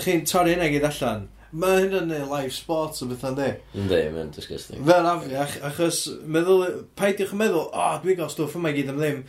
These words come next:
Speaker 1: Jyst meddyliwch, "Dwi'n dwyn hwn, a dwi'n, fatha, denyo rywun allan yna cyflog achos bo' fi'n mynd i fod mor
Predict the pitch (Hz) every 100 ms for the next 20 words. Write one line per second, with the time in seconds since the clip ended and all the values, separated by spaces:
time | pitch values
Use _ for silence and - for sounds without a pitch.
0 | - - - 165 156 160 170 165 147 -
1 | _ 160 170 123 156 170 147 131 165 151
2 | 107 - - - 131 135 131 - - -
3 | 160 151 143 _ _ _ _ - 135 139
4 | 151 135 131 - 151 147 151 147 127 127
5 | 139 165 139 123 120 123 _ _ - 143
6 | 127 127 127 113 110 165 143 127 123 123
7 | - 127 139 127 - 123 123 131 123 123
8 | 120 117 123 - 135 135 127 123